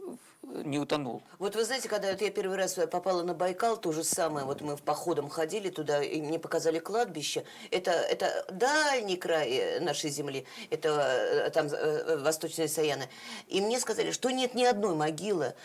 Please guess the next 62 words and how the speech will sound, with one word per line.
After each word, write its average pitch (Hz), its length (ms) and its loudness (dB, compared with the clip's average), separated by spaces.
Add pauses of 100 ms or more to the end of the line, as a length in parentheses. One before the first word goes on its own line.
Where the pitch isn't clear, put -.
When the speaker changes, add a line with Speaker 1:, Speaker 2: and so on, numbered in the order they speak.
(120)
Speaker 2:
кого 180 240 4
бы 165 120 2
не 165 140 0
забрал 143 360 2
Байкал. 127 460 -6
Вот 151 280 -4
это 151 160 -2
вот, 151 180 -4
э, 143 220 -4
Speaker 1:
Ну, 190 180 0
ни 180 80 2
одной 185 220 2
Speaker 2:
характерно 202 220 2
для 185 120 2
Speaker 1:
семьи, 160 140 2
Speaker 2:
тех 131 100 0
Speaker 1:
вот 135 160 -4
где 147 240 0
Speaker 2:
Да, 185 140 4
Speaker 1:
это, 165 100 0
Speaker 2:
да, 185 100 2
Speaker 1:
да, 254 80 2
Speaker 2:
а 294 40 -2
Speaker 1:
да, - 60 -6
Speaker 2:
тут 277 100 0
Speaker 1:
да. 143 100 0
Speaker 2:
ни 226 60 2
одной 220 240 0
семьи. 180 440 -6 (280)
Speaker 1:
Да, 160 280 2
это 151 280 -2
то, 247 200 2
так 233 280 0
же 185 160 2
вот 170 240 -2
и 190 320 4 (100)
лично 170 360 2
у 156 40 2
меня 156 320 0
в 143 40 -10
семье, 147 340 2
отец 147 280 -2
мне, 139 120 -4
когда 139 220 -2
четыре 143 300 -2
года 139 220 0
было, 202 200 2
у - 20 0
меня 135 180 0
отец 196 260 -4
тоже 139 240 -2
утонул, 120 400 -4
погиб 123 360 -4
вот - 220 -8
на, - 380 -8
на 135 140 -6
море. 151 300 -10 (480)
Ну, - 160 -12 (320)
в - 60 -16
военной 147 320 -2
организации 185 560 -2
работал. 160 400 -2